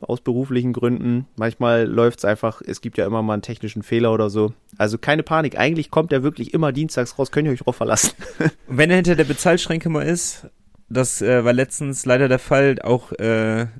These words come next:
Speaker 2: Fehler passieren, ne? Gar keine Frage, aber dann schreibt uns gerne, dann machen wir es nicht, aber wir geben es dann gerne weiter, dass sie den nicht hinter der Bezahlschranke packen.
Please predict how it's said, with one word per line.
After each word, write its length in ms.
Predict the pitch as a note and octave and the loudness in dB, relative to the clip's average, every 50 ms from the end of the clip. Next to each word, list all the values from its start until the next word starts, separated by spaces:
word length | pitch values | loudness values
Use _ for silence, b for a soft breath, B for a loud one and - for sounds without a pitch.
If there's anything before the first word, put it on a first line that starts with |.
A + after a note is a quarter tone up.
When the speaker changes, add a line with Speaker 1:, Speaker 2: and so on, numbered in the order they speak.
| - - - G#2+ A2 A2+ - | -14 -12 -10 -10 -10 -12 -12
Speaker 2:
Fehler 220 | - - B2+ A2 G#2+ | -10 -6 -6 -6 -4
passieren, 420 | - A2+ G#2 - - B2+ C3 B2+ | -4 -6 -6 -2 2 2 4 4
ne? 300 | A#2+ A#2+ B2 A#2+ - - - _ _ - _ - | 4 2 0 -2 -4 -10 -16 _ _ -20 _ -12
Gar 120 | - G#2+ | -10 -10
keine 240 | A2 - A#2 G#2+ G#2 G2+ | -8 -6 -6 -6 -6 -8
Frage, 540 | - - A2 A2 A2+ A#2 A#2 A#2 A2+ - - _ | -6 -4 -2 0 0 0 0 0 -2 -4 -6 _
aber 140 | - A2 A2 A2+ | -2 0 0 2
dann 160 | A2+ A2 A2 | 2 0 -2
schreibt 320 | - - - A#2+ A#2 - - | -4 0 0 0 0 0 -4
uns 200 | G#2 G#2 - - | -8 -8 -6 -4
gerne, 440 | A2 A2 A2 A2 A2 G#2+ G#2+ G#2+ G2+ - | -2 0 0 0 0 -2 -4 -4 -4 -4
dann 440 | G#2+ G#2+ G#2 G#2 G#2 G#2 G#2 G#2 G#2 _ _ - | -2 -2 -2 -2 -4 -6 -8 -10 -12 _ _ -6
machen 280 | - A#2+ A#2+ B2 B2 | -4 -4 -2 -2 0
wir 100 | A#2+ C3 | 0 0
es 120 | C3 A2+ A2+ | 0 0 -2
nicht, 200 | B2 C3 C3+ C3 | -2 -2 0 0
aber 120 | A2+ A2 | 0 0
wir 80 | A2+ G#2+ | 0 0
geben 160 | A2 B2 A2+ | -2 -2 -4
es 80 | A2 - | -4 -6
dann 140 | - A2 G#2 | -6 -4 -4
gerne 200 | A2 A2 A2 G#2 | -2 -2 -2 -2
weiter, 400 | A2 G#2+ A2 G#2 G#2+ G#2+ G2+ - - - | -2 -2 -2 -4 -4 -8 -10 -12 -12 -12
dass 180 | - - - - | -12 -12 -12 -10
sie 60 | G#2+ | -8
den 320 | G#2 G#2+ G#2 G#2 G#2+ G#2 G#2 | -8 -6 -6 -6 -8 -10 -8
nicht 200 | A2 A2 A2+ G#2 | -4 -4 -4 -4
hinter 180 | - G#2+ G2+ G2 | -4 -8 -10 -8
der 120 | F#2+ G2+ | -8 -10
Bezahlschranke 580 | A2+ - - - - - - - - F#2+ - G#2 | -10 -12 -12 -12 -12 -12 -12 -12 -12 -12 -12 -10
packen. 400 | - - - - A2+ A#2 B2 | -10 -10 -8 -6 -8 -8 -8